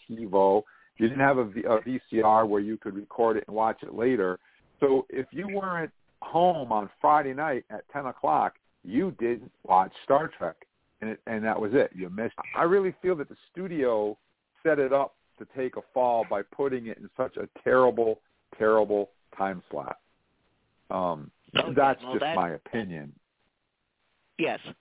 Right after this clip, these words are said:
Speaker 2: No, that's absolutely right, is that when you could have, like, a top series, and if a studio wants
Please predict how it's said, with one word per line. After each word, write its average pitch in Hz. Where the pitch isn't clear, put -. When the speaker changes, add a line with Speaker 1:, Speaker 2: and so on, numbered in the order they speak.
Speaker 2:
No, 156
that's 156
absolutely 147
right, 120
is 135
that 120
when 139
you 214
could 220
have, 170
like, 156
a 110
top 196
series, 139
and 147
if 147
a 151
studio 190
wants 156